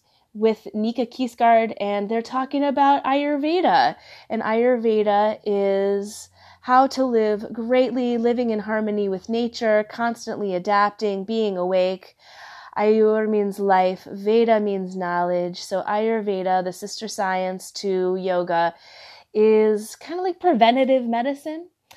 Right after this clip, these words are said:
And in this week's episode, they talk about how to adapt your lifestyle during Pitta season,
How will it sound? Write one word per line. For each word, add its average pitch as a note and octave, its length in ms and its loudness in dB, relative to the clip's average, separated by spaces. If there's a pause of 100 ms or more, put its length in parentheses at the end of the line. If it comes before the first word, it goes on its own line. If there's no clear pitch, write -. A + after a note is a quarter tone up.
(340)
And G#3 640 0 (140)
in G#3+ 580 -2
this B3+ 320 0
week's A3+ 420 -4
episode, G3 800 0 (1800)
they A3 380 4
talk G3+ 340 2
about E3+ 640 6
how G3+ 220 2
to C#4 200 -6
adapt G3 440 0
your C4 100 -2
lifestyle F#3+ 580 0
during F#3+ 300 -2
Pitta C4 460 -8
season, F#3+ 880 -4